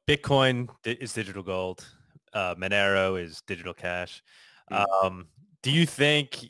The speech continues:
Speaker 1: there, you know, Monero can, can be digital gold one day too?
Speaker 2: Like, I know, I know there's a strong like, community, p-, lots of people believe that. I was scrolling through the, uh,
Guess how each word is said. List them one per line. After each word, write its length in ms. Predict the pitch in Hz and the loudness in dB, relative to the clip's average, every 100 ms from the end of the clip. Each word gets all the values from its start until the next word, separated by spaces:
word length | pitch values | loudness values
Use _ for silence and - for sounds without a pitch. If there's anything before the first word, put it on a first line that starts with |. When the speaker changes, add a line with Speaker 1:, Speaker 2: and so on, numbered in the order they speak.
| 143 | -6
Speaker 1:
there, 640 | 117 127 123 120 120 120 | 2 4 4 2 0 -2
you 160 | 123 120 | -6 -6
know, 220 | 113 110 | -2 -2
Monero 720 | 104 104 104 98 104 104 104 | -4 -6 -2 0 0 0 -4
can, 560 | - 107 104 104 104 101 _ | -6 -4 -4 -4 -8 -14 _
can 200 | - 104 | -6 -4
be 160 | 101 101 | -4 -4
digital 340 | 104 98 101 | -6 -6 -6
gold 360 | 98 101 98 95 | -2 -2 -2 -6
one 160 | 101 | -6
day 160 | 98 98 | -4 -4
too? 220 | - 104 - _ _ _ _ _ _ _ _ _ _ _ _ _ _ _ _ - - - _ | -4 -10 -12 _ _ _ _ _ _ _ _ _ _ _ _ _ _ _ _ -20 -20 -20 _
Speaker 2:
Like, 260 | - 95 92 _ _ _ _ _ _ _ _ _ _ _ _ | -6 -4 -6 _ _ _ _ _ _ _ _ _ _ _ _
I 40 | 110 | -4
know, 100 | 131 | -2
I 80 | |
know 220 | 120 135 147 | 0 2 2
there's 180 | 131 | 0
a 40 | 107 | -2
strong 680 | - - 113 110 110 107 101 _ _ _ _ | -10 -4 0 2 0 -6 -10 _ _ _ _
like, 180 | 107 - | -10 -8
community, 420 | - 107 104 98 - - | -6 -6 -6 -8 -12 -14
p-, 140 | - - - | -14 -14 -10
lots 380 | 113 120 - - | -4 -2 -2 -8
of 100 | - | -8
people 240 | 117 110 | -4 -4
believe 340 | 98 90 98 | -6 -6 -6
that. 140 | 104 120 | -6 -6
I 60 | |
was 120 | 90 85 | -6 -10
scrolling 440 | - 107 98 92 | -6 -2 -2 -6
through 280 | - 90 87 | -8 -6 -6
the, 240 | 87 85 | -10 -10
uh, 260 | 85 82 | -10 -10